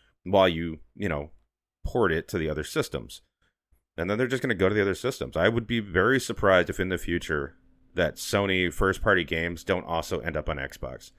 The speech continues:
And Sony will probably likely do with their monthly service probably what Xbox is gonna do, which is, yeah, our games are all gonna be free,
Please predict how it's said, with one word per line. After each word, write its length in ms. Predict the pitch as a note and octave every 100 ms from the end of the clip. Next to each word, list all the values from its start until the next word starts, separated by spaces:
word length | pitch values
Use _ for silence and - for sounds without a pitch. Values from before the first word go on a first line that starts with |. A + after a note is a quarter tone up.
| _ _ _ - _ - -
And 140 | E2+
Sony 260 | - A2 A2
will 100 | G#2+
probably 260 | G#2+ G#2+ F#2
likely 440 | E2 G2 F#2+ A2+
do 480 | D2+ E2 F#2+ G#2 -
with 220 | F2 E2+
their 320 | F2 E2 E2+ E2+
monthly 340 | F#2 F2 G2+
service 460 | F2 F2 D#2+ F2 -
probably 340 | - E2+ E2+
what 360 | F2 F2 F2+ -
Xbox 420 | - C3+ G#2+ F2 F2
is 80 |
gonna 160 | D#2+ D#2+
do, 300 | C#2+ D2 D2 - _ _ _
which 240 | E2+ E2+ F2
is, 300 | D#2+ C#2+ - _ _ _ _ -
yeah, 180 | A#2+ F#2
our 220 | A2+ C3
games 320 | B2 B2+ A2+
are 120 | A2+
all 100 | A2+
gonna 160 | A2+ G#2
be 140 | F#2
free, 500 | F2+ - C#3+ G2+ D#2+